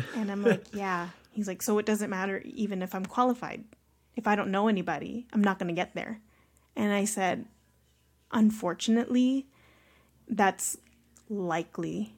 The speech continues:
Speaker 1: going to be the case." And he was like, "Well, that really, really sucks." And I'm like, "I know.
Speaker 2: Yeah.
Speaker 1: I know." Like,
Speaker 2: Yeah.
Speaker 1: and we don't realize that until, until, like, you see a situation happen right in front of you and you're like, "Wow,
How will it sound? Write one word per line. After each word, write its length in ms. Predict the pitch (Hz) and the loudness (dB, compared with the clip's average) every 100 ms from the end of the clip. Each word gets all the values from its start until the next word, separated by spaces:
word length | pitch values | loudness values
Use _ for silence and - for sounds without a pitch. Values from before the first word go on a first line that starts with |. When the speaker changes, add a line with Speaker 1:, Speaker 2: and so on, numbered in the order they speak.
| _ | _
Speaker 1:
going 300 | - 151 160 | -6 -6 -6
to 140 | 185 190 | -10 -12
be 160 | - | -14
the 120 | - - | -16 -16
case." 600 | - - - - - - _ _ _ | -16 -10 -8 -8 -10 -14 _ _ _
And 540 | - 208 202 196 196 190 - - - | 2 4 4 2 -2 -4 -12 -20 -4
he 40 | 240 | 0
was 100 | 214 | 2
like, 140 | 196 | 2
"Well, 380 | 202 202 202 196 _ _ _ _ _ _ _ | 2 4 2 0 _ _ _ _ _ _ _
that 240 | 240 202 208 | -4 -2 0
really, 380 | 202 190 190 180 | 0 2 0 0
really 220 | 175 165 | -6 -8
sucks." 640 | 185 - - - - - - _ _ _ _ - | -8 -8 -8 -8 -10 -10 -14 _ _ _ _ -8
And 100 | 190 | -6
I'm 80 | |
like, 180 | 175 151 | -6 -8
"I 80 | 160 | -2
know. 100 | 170 | 2
Speaker 2:
Yeah. 200 | 117 104 220 - _ | 4 2 -4 -14 _
Speaker 1:
I 100 | - | -6
know." 280 | 196 233 202 - - | -2 -2 -4 -8 -4
Like, 120 | 214 | 0
Speaker 2:
Yeah. 200 | 147 113 - _ - | 0 -2 -8 _ 0
Speaker 1:
and 160 | 226 | 4
we 80 | 240 | 6
don't 200 | 339 311 | 6 6
realize 380 | 311 415 220 196 | 6 6 4 2
that 220 | 175 - | -2 0
until, 540 | 214 220 240 226 220 - _ - | 2 4 4 4 0 -6 _ -4
until, 320 | 226 233 240 | -2 2 2
like, 200 | 220 208 - _ _ - | 2 0 -4 _ _ -12
you 260 | 202 208 | -2 0
see 240 | 208 - 247 | 2 2 2
a 40 | |
situation 540 | 220 220 220 202 202 202 | 2 0 2 2 2 -2
happen 320 | 196 190 190 | -2 -2 -2
right 140 | 185 | -2
in 80 | 185 | -2
front 140 | 196 220 | -2 -2
of 80 | |
you 160 | 196 175 | -2 -4
and 100 | 175 | -6
you're 80 | 175 | -8
like, 180 | 160 175 | -10 -6
"Wow, 380 | 165 151 190 | -6 -6 -8